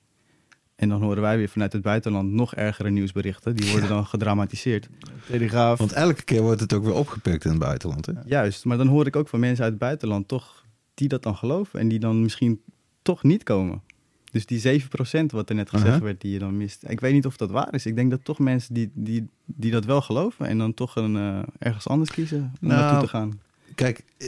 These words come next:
Speaker 2: zoals ik er naar kijk, ik, ik probeer me dan een beetje te verplaatsen in die toerist of in die consument.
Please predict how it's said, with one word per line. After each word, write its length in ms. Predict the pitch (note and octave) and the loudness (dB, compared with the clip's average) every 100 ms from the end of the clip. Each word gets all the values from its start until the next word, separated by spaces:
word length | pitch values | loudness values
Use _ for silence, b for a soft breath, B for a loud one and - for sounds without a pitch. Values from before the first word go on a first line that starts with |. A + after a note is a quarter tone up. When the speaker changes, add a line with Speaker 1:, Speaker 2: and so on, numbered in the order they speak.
| - | -12
Speaker 2:
zoals 320 | G#2+ C3 B2 | -4 0 2
ik 180 | C#3+ D3 | 2 2
er 260 | C3 A#2+ A2 | 2 2 2
naar 160 | A2+ | 2
kijk, 300 | G#2 A2+ B2+ | 2 0 0
ik, 160 | B2 G#2+ | 0 -2
ik 180 | - G2+ | -2 -2
probeer 280 | - A2 A2 | 0 2 4
me 60 | G#2 | 4
dan 80 | |
een 60 | G2+ | 4
beetje 220 | G2+ F#2+ | 2 0
te 120 | - | -6
verplaatsen 520 | F#2 - A2 G2+ - - | -8 -2 0 0 0 0
in 140 | G#2 | 2
die 120 | G2 | 2
toerist 380 | - F#2 G#2 A2+ | 0 0 0 0
of 80 | F#2+ | 0
in 120 | F#2+ | 0
die 100 | F#2 | 0
consument. 720 | F#2+ F2+ E2+ E2 D#2+ G2+ - | 2 0 0 0 0 -2 -8